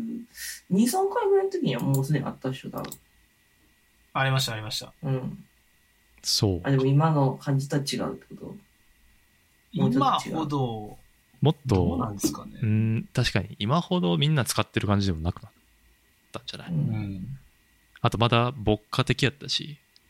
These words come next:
Speaker 1: <laughs>
Speaker 3: なんていうか、そういうツールじゃなかったっていうか。あー。
Speaker 2: そうですね。
Speaker 3: なんて言えばいいんかな。
Speaker 1: それはあるかもしれないですね。
Speaker 3: うん。
Speaker 1: うん。わかるわかる。
Speaker 3: なんかそのノリが違う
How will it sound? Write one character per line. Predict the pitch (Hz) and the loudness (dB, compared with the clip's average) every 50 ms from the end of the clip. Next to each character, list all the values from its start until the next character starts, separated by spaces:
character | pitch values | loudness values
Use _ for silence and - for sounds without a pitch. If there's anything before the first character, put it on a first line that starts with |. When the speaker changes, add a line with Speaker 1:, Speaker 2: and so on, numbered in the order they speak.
| _ _ _ _ _ _ _ _ _ _ _ _ | _ _ _ _ _ _ _ _ _ _ _ _
Speaker 1:
<laughs> | - - - - - 240 214 - 233 214 202 - | -18 -18 -14 -6 -2 0 0 2 0 -2 0 2
Speaker 3:
な | 214 135 110 113 | 2 4 4 4
ん | |
て | 107 - 123 | 6 6 4
い | 110 | 4
う | 95 | 4
か、 | - 110 92 - - _ - | 2 -2 -4 -4 -6 _ -8
そ | - - 151 156 160 | -2 2 2 4 4
う | 165 | 6
い | 165 160 160 156 156 | 6 6 6 4 4
う | 151 | 2
ツ | - - 151 | 2 2 4
ー | 151 151 147 | 6 6 6
ル | 139 | 4
じ | 113 | 4
ゃ | 95 | 2
な | 87 | -2
か | 90 92 | -2 -4
っ | - | -6
た | - 117 | -12 -16
っ | - | -14
て | - - | -12 -12
い | 185 | -12
う | - | -12
か。 | - 180 - _ _ _ _ _ _ _ _ _ _ _ _ _ _ _ _ _ _ _ _ _ _ _ _ _ _ _ _ _ _ _ _ _ _ _ _ _ | -12 -16 -18 _ _ _ _ _ _ _ _ _ _ _ _ _ _ _ _ _ _ _ _ _ _ _ _ _ _ _ _ _ _ _ _ _ _ _ _ _
あ | - 135 101 95 92 90 90 87 87 95 | 0 0 2 2 2 0 0 -2 -4 -6
ー。 | 101 - _ _ | -10 -14 _ _
Speaker 2:
そ | - - - 120 | -8 -6 -6 -6
う | 101 | -8
で | 98 | -10
す | - - - 107 | -12 -12 -12 -12
ね。 | 104 101 - - - _ _ _ _ _ _ _ _ _ _ _ - | -14 -14 -16 -16 -20 _ _ _ _ _ _ _ _ _ _ _ -2
Speaker 3:
な | - 107 | 0 2
ん | 113 | 2
て | 113 113 | 2 2
言 | 101 - | 0 -2
え | |
ば | 104 101 | -6 -8
い | |
い | |
ん | - | -8
か | - | -8
な。 | - | -4
Speaker 1:
そ | - - 170 | 0 2 4
れ | 151 | 4
は | 143 139 | 4 4
あ | - | 2
る | - | 2
か | - | 0
も | - | -2
し | - | -2
れ | 302 254 | -2 -4
な | 196 - | -6 -8
い | |
で | - - | -10 -6
す | - 120 | -2 0
ね。 | 101 90 87 87 | 2 2 2 0
Speaker 3:
う | |
ん。 | 87 87 | 0 -2
Speaker 1:
う | 92 143 139 - - - - 139 - - | -2 -2 -2 -2 -4 -6 -6 -6 -8 -6
ん。 | - | -6
わ | 135 131 | -4 -2
か | - - | -2 -2
る | - | -2
わ | - - | -4 -6
か | - - | -8 -10
る。 | - - - - - - - - - - - - | -12 -10 -10 -10 -8 -6 -6 -6 -8 -10 -6 0
Speaker 3:
な | - 127 113 | 0 0 2
ん | |
か | - 92 87 85 | 2 0 -2 -2
そ | - - 101 | -2 0 2
の | 90 87 | 4 4
ノ | 101 113 | 4 4
リ | 123 123 | 4 4
が | 117 117 | 4 2
違 | 110 - - 113 104 101 | 2 2 2 2 4 4
う | 101 101 101 | 2 2 0